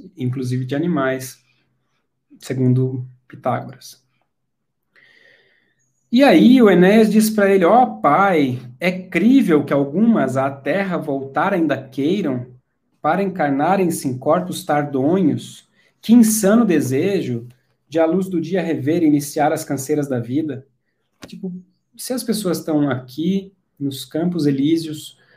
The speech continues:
nas terras dos bem-aventurados, por que exatamente elas querem voltar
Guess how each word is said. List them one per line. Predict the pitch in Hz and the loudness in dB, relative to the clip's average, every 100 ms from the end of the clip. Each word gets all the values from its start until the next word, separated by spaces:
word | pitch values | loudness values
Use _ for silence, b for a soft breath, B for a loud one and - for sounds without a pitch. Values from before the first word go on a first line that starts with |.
| _ - | _ -10
nas | 139 127 | -8 -4
terras | 147 147 151 | 0 0 0
dos | 147 135 | -2 0
bem-aventurados, | 139 147 139 135 135 139 151 | 2 2 2 0 2 2 0
por | - 180 | -4 -4
que | - | 0
exatamente | 277 208 165 156 147 | 2 4 4 4 2
elas | 151 127 | 0 -2
querem | - 143 | 2 2
voltar | 127 131 127 127 123 123 b | 2 0 2 2 2 2 b